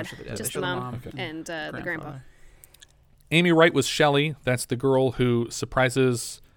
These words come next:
Speaker 3: well, Woody Allen in his bed. Uh, she played a bridesmaid in Deer Hunter. She was Nancy in Breaking Away.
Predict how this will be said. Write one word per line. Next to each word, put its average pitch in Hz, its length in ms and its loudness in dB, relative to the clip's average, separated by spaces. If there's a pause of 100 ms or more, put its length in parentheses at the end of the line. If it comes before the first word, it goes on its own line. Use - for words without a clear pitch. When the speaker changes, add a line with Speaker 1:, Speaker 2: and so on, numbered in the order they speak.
(520)
Speaker 3:
well, 117 140 -6
Woody 123 260 0
Allen 123 240 2
in 110 140 -4
his 107 160 -6
bed. 120 320 2 (520)
Uh, 104 200 -6
she - 180 -6
played 131 220 0
a - 20 -6
bridesmaid 135 540 2
in 110 100 -2
Deer 147 220 -2
Hunter. 175 440 -4
She - 180 -10
was 110 140 -4
Nancy 120 380 -4
in 107 80 -2
Breaking 123 360 -2
Away. 127 400 -2